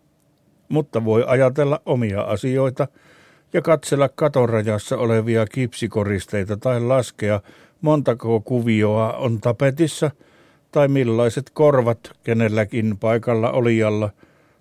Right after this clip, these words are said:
tai miettiä, miten näyttää hupaiselta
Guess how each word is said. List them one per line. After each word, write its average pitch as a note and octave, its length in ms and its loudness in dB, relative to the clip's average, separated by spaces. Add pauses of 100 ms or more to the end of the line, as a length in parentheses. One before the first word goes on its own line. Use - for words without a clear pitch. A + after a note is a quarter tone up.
tai C3 180 4
miettiä, A2 580 0
miten A#2+ 460 0
näyttää B2 580 0
hupaiselta A#2 880 0